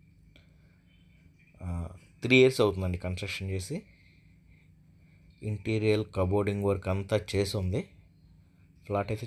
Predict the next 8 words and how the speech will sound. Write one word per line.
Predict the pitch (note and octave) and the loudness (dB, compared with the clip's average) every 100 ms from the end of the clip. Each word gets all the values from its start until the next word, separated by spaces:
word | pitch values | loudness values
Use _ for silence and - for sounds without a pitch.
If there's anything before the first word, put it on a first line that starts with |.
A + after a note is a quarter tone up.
| - | -4
చాలా | G2 F#2 F#2+ | 0 2 2
బాగుందండి. | F#2+ F#2+ G2 F#2 G2 B2 | 2 2 0 -2 -2 -2
వెంటిలేషన్ | F2+ F#2 G2 F#2+ G#2 G2 | -2 -2 -2 -4 -6 -8
కూడా | F#2+ | -6
చాలా | F2 E2+ F2 E2 | -4 -4 -6 -8
బాగా | E2 F2 | -8 -6
వస్తుంది. | E2+ - F2 B2+ F3+ - - _ _ _ - _ _ - - _ _ - - - _ _ - - - - - - _ _ - | -8 -8 -10 -10 -12 -16 -20 _ _ _ -20 _ _ -20 -20 _ _ -20 -20 -20 _ _ -20 -20 -20 -20 -20 -20 _ _ -12
ఇది | F2 | -6